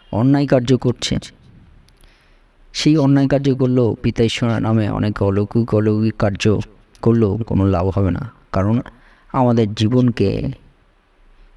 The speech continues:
আমাদের জীবনের অবস্থা ঠিক কেমন? পাপময়, অধর্মচারী। তাই সেই পাপগুলো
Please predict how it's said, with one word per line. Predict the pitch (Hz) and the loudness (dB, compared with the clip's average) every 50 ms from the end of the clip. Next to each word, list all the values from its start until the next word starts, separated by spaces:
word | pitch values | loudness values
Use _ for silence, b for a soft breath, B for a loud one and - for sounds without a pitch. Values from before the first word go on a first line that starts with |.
| _ _ _ _ _ - | _ _ _ _ _ -4
আমাদের | - 117 131 131 127 127 117 107 | 0 2 2 4 2 2 0 0
জীবনের | 104 110 110 123 127 123 120 113 107 | 0 0 2 2 2 2 2 2 2
অবস্থা | 98 104 117 127 - - - 117 - - - - | 2 2 0 0 -2 -2 -2 -2 -2 -4 -4 -6
ঠিক | - 113 - - | -6 -6 -6 -4
কেমন? | - 101 101 - - 107 - 107 104 104 - _ _ _ _ _ _ _ _ | -4 -4 -2 -2 -2 -2 -4 -4 -6 -8 -14 _ _ _ _ _ _ _ _
পাপময়, | - 107 101 - - 110 107 107 104 98 95 107 | -2 -2 0 2 2 2 2 2 2 2 0 0
অধর্মচারী। | - - 107 104 101 107 110 101 98 95 - - 107 98 - - - - - - - _ _ _ _ _ - | -2 -2 -2 0 0 0 0 0 0 -2 -2 -2 -4 -4 -4 -6 -8 -10 -14 -20 -20 _ _ _ _ _ -2
তাই | 107 107 104 95 - - B B B B B B B | 0 2 2 0 -2 -6 B B B B B B B
সেই | - - 151 151 - - | -2 0 2 2 2 2
পাপগুলো | 127 117 117 - - 131 123 117 123 120 113 104 98 - 120 113 | 0 0 0 0 0 0 2 2 2 2 2 0 0 -2 -4 -8